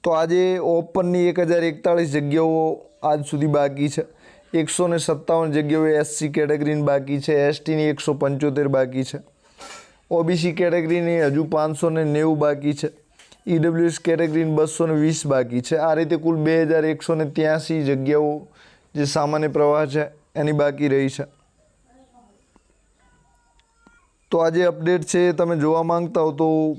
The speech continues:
પ્રોપર પી ડી એફમાં પણ જોઈ શકો છો, તો એમાં પણ સેમ ડિટેલ છે. તો આ રીતે જે જગ્યાઓ છે આટલી બાકી રહી છે, એટલે કે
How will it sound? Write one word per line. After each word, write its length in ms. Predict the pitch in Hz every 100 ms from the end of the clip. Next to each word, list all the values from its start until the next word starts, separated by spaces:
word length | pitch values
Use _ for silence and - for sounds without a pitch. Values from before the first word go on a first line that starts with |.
| -
પ્રોપર 380 | 160 156 165 156
પી 100 | 147
ડી 160 | 156 160
એફમાં 220 | 151 156 143
પણ 160 | 151
જોઈ 260 | 143 151 147
શકો 240 | 131 113
છો, 160 | 110 - - _ _
તો 60 | 143 147 147 143
એમાં 240 | 143 147
પણ 140 | 147 139
સેમ 280 | - 143 143
ડિટેલ 380 | 135 131 139 135
છે. 140 | - - _ - - _
તો 100 | -
આ 80 | 151 143
રીતે 280 | 143 147 147 147 139 - -
જે 80 | 135 131
જગ્યાઓ 440 | 135 139 147 147 143
છે 80 |
આટલી 280 | 147 127 135 135
બાકી 260 | 135 135 135
રહી 160 | 135 131
છે, 80 | -
એટલે 680 | - _ _ _ _ 139
કે 60 | 135